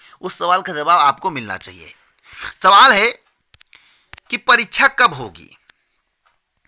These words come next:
इस सवाल का जवाब आपको मिल जाएगा, तो आप जमकर तैयारी करेंगे। देखिए, परीक्षा मार्च माह में नहीं होगी, जैसा कि बोर्ड के अध्यक्ष ने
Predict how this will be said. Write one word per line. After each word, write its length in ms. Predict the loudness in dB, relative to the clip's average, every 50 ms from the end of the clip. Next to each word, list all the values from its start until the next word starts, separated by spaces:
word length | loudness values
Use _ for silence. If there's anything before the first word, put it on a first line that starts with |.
| _ _ _ -20 -16 -16
इस 140 | -14 -12 -8
सवाल 220 | -2 0 0 0 2
का 120 | 0 -2
जवाब 240 | 0 4 4 4 4 4
आपको 300 | 2 -2 -2 -2 -8 -8
मिल 180 | -6 -8 -2
जाएगा, 360 | 0 0 0 2 2 0 0 0 -2 _ _ _ _ _ _ _ _ _ _ _ _ _ _ -6
तो 100 | -6 -6 -6 -6 -6
आप 380 | -2 2 2 2 2 2 -2 _ _ _ _
जमकर 400 | -8 -6 -6 -6 -6 -4 -6 -6
तैयारी 360 | -4 -2 -2 -2 -2 -2 -4
करेंगे। 400 | -10 -14 -14 -16 -16 -18 -20 -20
देखिए, 380 | -12 -10 -10 -10 -10 -12 -16 -18 _ _ _ _ -20 -20 -20 -20 -20 _ _ _
परीक्षा 380 | 0 0 0 0 -4 -2 -2 -2
मार्च 340 | 2 4 4 4 2 0 0
माह 160 | 2 4 4
में 120 | 4 2
नहीं 180 | -2 -2 -2 0
होगी, 300 | -2 -2 -2 -2 -6 -12 -14 -20
जैसा 440 | -20 -14 -4 -2 -2 -2 0 -2 -2
कि 120 | -2 -6
बोर्ड 220 | -8 -6 -6 -6 -6
के 100 | -6 -4
अध्यक्ष 380 | -4 -4 -4 -4 -8 -8 -8
ने 60 | -12